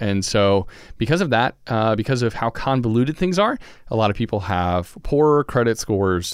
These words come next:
than they should have. You know, once you know how the system works and what makes for a good score, it's, it's easy to cater your spending habits, the, the way you use credit, in order to increase your score. But if you don't understand the way it works behind the scenes,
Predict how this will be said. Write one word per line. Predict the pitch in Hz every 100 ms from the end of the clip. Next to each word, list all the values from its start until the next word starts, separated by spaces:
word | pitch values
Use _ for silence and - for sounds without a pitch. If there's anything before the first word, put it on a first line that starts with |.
| 139
than | 95 92
they | 87
should | - - -
have. | 65 - - - - -
You |
know, | 104
once | 127 151
you | 123
know | 123 131
how | 139
the | 135
system | - - 110
works | 117 175 - - - -
and | 127 110 110
what | 113
makes | 98 117 -
for | 165
a |
good | 170 170
score, | 190 202
it's, | 139 -
it's | - -
easy | 180 190 180 - 123
to | 151 151
cater | - 131 147 156 147
your | 110 113 127 127 123
spending | - - 117 113
habits, | 117 117 117 -
the, | - 101 104
the | 101
way | 95 104 113
you | 107 104
use | 98 104 131
credit, | - 175 208 - - - -
in | 120 113
order | 123 131
to | - 175
increase | 147 196 -
your | 151
score. | - 90 82
But | 98
if | 104
you |
don't | 104 95
understand | 87 78 104 95 87 - - - -
the | 98 98 95
way | 95 98
it | 90
works | 98 -
behind | 101 98 87
the |
scenes, | 87 113 95 87